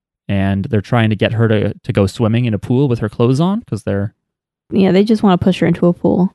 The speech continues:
Speaker 1: they're
Speaker 2: 'cause
Speaker 1: being
Speaker 2: they're
Speaker 1: real
Speaker 2: mean.
Speaker 1: pieces of shit.
Speaker 2: Yeah, the, the girl bullies. It's girls bullying L-, Lisa. I don't know why her name is Lisa. That just, that's not a Japanese name.
Speaker 1: Uh, yeah, I don't know. I think some girls do have it, but I think it's just a
Speaker 2: Mm.
Speaker 1: stylization of the name Risa, which I guess is a thing.
Speaker 2: Mm.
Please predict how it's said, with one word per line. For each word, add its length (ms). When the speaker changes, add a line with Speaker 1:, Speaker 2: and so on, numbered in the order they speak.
Speaker 1:
they're 80
Speaker 2:
'cause 40
Speaker 1:
being 120
Speaker 2:
they're 100
Speaker 1:
real 220
Speaker 2:
mean. 100
Speaker 1:
pieces 240
of 80
shit. 400
Speaker 2:
Yeah, 300
the, 200
the 160
girl 240
bullies. 440
It's 180
girls 320
bullying 580
L-, 180
Lisa. 340
I 80
don't 80
know 40
why 120
her 80
name 180
is 140
Lisa. 400
That 120
just, 160
that's 160
not 120
a 40
Japanese 420
name. 240
Speaker 1:
Uh, 160
yeah, 220
I 100
don't 200
know. 140
I 60
think 180
some 120
girls 220
do 160
have 260
it, 240
but 180
I 40
think 200
it's 180
just 160
a 40
Speaker 2:
Mm. 160
Speaker 1:
stylization 540
of 80
the 60
name 260
Risa, 500
which 160
I 80
guess 280
is 80
a 60
thing. 340
Speaker 2:
Mm. 460